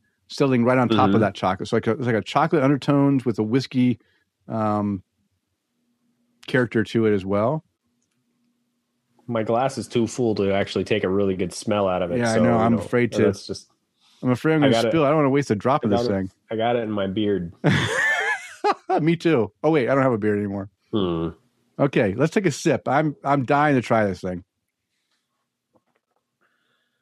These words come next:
Speaker 1: Mm. So the mouthfeel i-, is actually,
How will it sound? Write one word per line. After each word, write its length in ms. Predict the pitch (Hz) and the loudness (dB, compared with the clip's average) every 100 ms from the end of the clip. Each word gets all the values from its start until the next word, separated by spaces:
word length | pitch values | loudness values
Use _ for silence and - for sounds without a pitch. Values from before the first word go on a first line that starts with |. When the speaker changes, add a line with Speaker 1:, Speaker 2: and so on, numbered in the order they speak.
| _ _ _ _ _ _ _ _ _ _ _ _ _ _ _ - | _ _ _ _ _ _ _ _ _ _ _ _ _ _ _ -6
Speaker 1:
Mm. 360 | 151 214 113 90 _ _ _ _ _ _ _ 233 _ _ _ _ _ _ _ _ _ _ _ _ _ _ _ _ _ - | 0 2 2 -2 _ _ _ _ _ _ _ -20 _ _ _ _ _ _ _ _ _ _ _ _ _ _ _ _ _ -8
So 120 | - | -2
the 80 | 127 | 2
mouthfeel 640 | 127 190 202 - 151 135 135 _ _ _ _ - - | 2 2 0 0 2 2 -2 _ _ _ _ -20 -16
i-, 60 | - _ _ _ 139 | -16 _ _ _ -2
is 160 | 127 | 0
actually, 540 | 123 165 - - 113 | 0 0 0 0 2